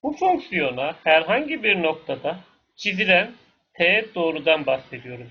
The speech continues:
burada. Bunun türevle nasıl bir ilişkisi var? Onu konuşacağız. Noktamız şu nokta olsun. Şuradan bir teğet çizelim.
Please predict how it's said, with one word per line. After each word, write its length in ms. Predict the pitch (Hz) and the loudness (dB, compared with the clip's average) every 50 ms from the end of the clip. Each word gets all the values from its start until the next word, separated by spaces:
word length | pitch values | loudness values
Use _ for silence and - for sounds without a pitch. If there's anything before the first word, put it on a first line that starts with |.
| - - | -20 -20
burada. 320 | 135 131 127 - 131 - - _ _ _ _ _ _ _ _ _ _ | -20 -20 -20 -20 -20 -20 -20 _ _ _ _ _ _ _ _ _ _
Bunun 320 | 175 208 240 294 339 311 - | -4 -2 -2 -2 -2 -4 -4
türevle 500 | - - 180 202 240 233 254 269 226 196 | -2 2 2 2 2 2 0 -2 0 2
nasıl 420 | 190 226 226 - 349 311 277 247 | 2 0 0 -2 -8 -8 -6 -4
bir 120 | 269 240 | -6 -6
ilişkisi 680 | 190 165 175 170 143 147 - - - 147 135 - 143 131 | -4 -4 -6 -6 -6 -6 -8 -10 -14 -16 -16 -12 -8 -4
var? 240 | 135 170 214 - - - _ _ _ _ _ _ _ _ | -2 -2 -4 -4 -8 -20 _ _ _ _ _ _ _ _
Onu 260 | - 165 170 185 196 196 | -4 -2 -2 -2 -2 -4
konuşacağız. 800 | - 156 143 139 135 - - 120 120 127 120 - - _ _ _ _ _ _ _ _ _ _ _ _ _ _ _ _ _ _ _ _ _ _ _ _ _ _ _ _ _ _ _ _ _ _ _ | -4 -6 -6 -6 -8 -12 -14 -14 -14 -14 -14 -14 -18 _ _ _ _ _ _ _ _ _ _ _ _ _ _ _ _ _ _ _ _ _ _ _ _ _ _ _ _ _ _ _ _ _ _ _
Noktamız 600 | - 370 269 254 - - 180 165 165 180 196 196 190 | -2 -2 -2 -2 -2 -2 0 0 0 0 -2 -6 -6
şu 220 | - - 214 202 | -10 -6 -4 -2
nokta 320 | 170 156 151 - - - 139 | -2 -2 -4 -6 -8 -10 -8
olsun. 420 | 135 135 - - - 147 277 285 | -8 -8 -10 -12 -12 -12 -12 -12
Şuradan 560 | - - - - 247 180 147 147 143 135 131 | -14 -16 -12 -10 -10 -8 -4 -2 -2 -2 -4
bir 120 | 135 135 135 | -6 -10 -8
teğet 360 | - 139 131 131 123 - - | -8 -8 -6 -6 -8 -12 -16
çizelim. 420 | - 123 123 131 127 123 123 120 | -20 -20 -16 -16 -16 -18 -18 -20